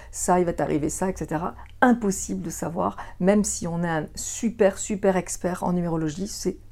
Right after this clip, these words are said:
ce n'est pas possible. Par contre, là où c'est passionnant, c'est qu'elle va, un, nous aider à comprendre qui nous sommes, quels sont nos dons, nos talents, ce pourquoi on est là. Donc, pour décider, ça va être plus facile.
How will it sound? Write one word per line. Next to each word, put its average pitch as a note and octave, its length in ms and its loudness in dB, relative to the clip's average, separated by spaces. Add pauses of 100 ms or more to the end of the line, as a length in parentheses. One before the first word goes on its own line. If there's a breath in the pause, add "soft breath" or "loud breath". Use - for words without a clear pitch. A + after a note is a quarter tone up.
ce - 140 -4
n'est F#3 80 6
pas B3 200 2
possible. - 420 -4 (440 loud breath)
Par G3+ 180 4
contre, C4 340 6 (240 soft breath)
là F3+ 140 6
où F#3+ 80 4
c'est - 320 0
passionnant, G#3+ 640 4
c'est A3 280 -2
qu'elle F3+ 200 4
va, D3+ 220 4 (460)
un, A#3+ 360 12
nous F3+ 220 6
aider F#3 220 8
à E3+ 60 6
comprendre E3 480 -4
qui B3+ 140 -2
nous A#3+ 100 6
sommes, F3+ 320 2 (300 loud breath)
quels E3+ 120 0
sont - 180 0
nos E3+ 100 2
dons, E3 180 0
nos F3 100 0
talents, E3+ 300 2
ce A#3 160 0
pourquoi G#3 320 -2
on F3 100 2
est D#3+ 100 0
là. - 220 0 (440 loud breath)
Donc, E3+ 180 2
pour A3+ 220 4
décider, A3 400 4
ça - 100 -4
va E3 120 -2
être - 80 -12
plus - 120 -14
facile. - 460 -6